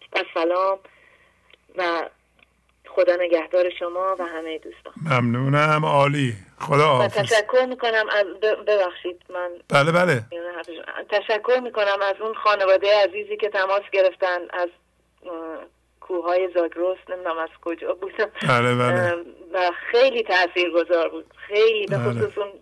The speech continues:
Speaker 1: بیتی که گفتن، گفت مفتی ضرورت هم تویی، بی ضرورت گر خوری مجرم شوی.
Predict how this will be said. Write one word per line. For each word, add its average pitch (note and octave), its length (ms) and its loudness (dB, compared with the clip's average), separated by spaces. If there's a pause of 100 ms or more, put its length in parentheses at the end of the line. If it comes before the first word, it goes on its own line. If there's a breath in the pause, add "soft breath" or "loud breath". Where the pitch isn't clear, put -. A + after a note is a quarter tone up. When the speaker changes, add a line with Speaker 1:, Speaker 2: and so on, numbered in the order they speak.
(220)
Speaker 1:
بیتی G3 300 -4
که F#3 180 -2
گفتن، F#3 360 0 (480 soft breath)
گفت G#3+ 460 2
مفتی G#3 540 -4 (180)
ضرورت G3 560 2
هم G3 180 -4 (120)
تویی، G#3 480 -2 (480 soft breath)
بی G#3 280 -12
ضرورت G3+ 500 0 (100)
گر F#3 180 2 (120)
خوری F3+ 420 -2 (280)
مجرم F3+ 540 -2
شوی. D#3 320 -6